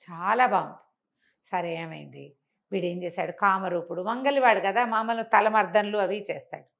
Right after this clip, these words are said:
రాజుగారి వ్యాధిని కుదిర్చే మందు నా దగ్గర ఉందని కోట దగ్గర చెప్పాడు. చెప్పేసరికి అలా చూస్తున్నారు ఎన్ని రకాల వైద్యాలు, దిష్టిలు తీస్తున్నారు, సోదులు చెప్పిస్తున్నారు, ఏమీ అవడం లేదు.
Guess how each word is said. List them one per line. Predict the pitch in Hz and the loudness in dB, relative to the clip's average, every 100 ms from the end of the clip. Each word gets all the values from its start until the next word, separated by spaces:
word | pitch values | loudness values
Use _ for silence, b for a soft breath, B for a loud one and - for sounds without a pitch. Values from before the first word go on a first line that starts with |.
| _ _ _ _ - | _ _ _ _ 8
రాజుగారి | 262 294 285 294 285 | 12 12 10 8 8
వ్యాధిని | 262 254 254 254 233 | 10 10 10 8 0
కుదిర్చే | 220 214 185 226 | -2 -2 -4 -6
మందు | 214 208 214 | -4 -4 -4
నా | 226 202 | 0 0
దగ్గర | 196 180 175 190 | 0 -2 -4 -6
ఉందని | 185 214 302 339 _ _ _ - | -4 -6 -6 -14 _ _ _ 4
కోట | 240 226 | 8 8
దగ్గర | 180 156 | 4 -2
చెప్పాడు. | 226 233 - - _ _ _ _ _ - | -4 -6 -10 -10 _ _ _ _ _ -6
చెప్పేసరికి | 233 226 202 - 180 233 | -4 -2 -2 -2 0 0
అలా | 226 214 | 0 -2
చూస్తున్నారు | 214 302 320 339 330 330 | -4 -6 -6 0 4 6
ఎన్ని | 302 285 | 4 2
రకాల | 302 302 302 294 | 2 6 6 6
వైద్యాలు, | 277 285 214 269 269 262 262 B B B | 4 2 4 4 6 4 0 B B B
దిష్టిలు | 208 262 254 285 | -6 -6 -4 -4
తీస్తున్నారు, | 262 262 269 269 262 | -4 -2 2 4 4
సోదులు | 277 262 277 | 4 4 2
చెప్పిస్తున్నారు, | 269 262 262 262 277 269 | 0 -2 -2 -4 0 0
ఏమీ | 254 254 262 285 285 | 0 -2 2 2 2
అవడం | 294 233 247 254 | 4 8 8 6
లేదు. | 208 180 180 185 | 2 -2 -4 -10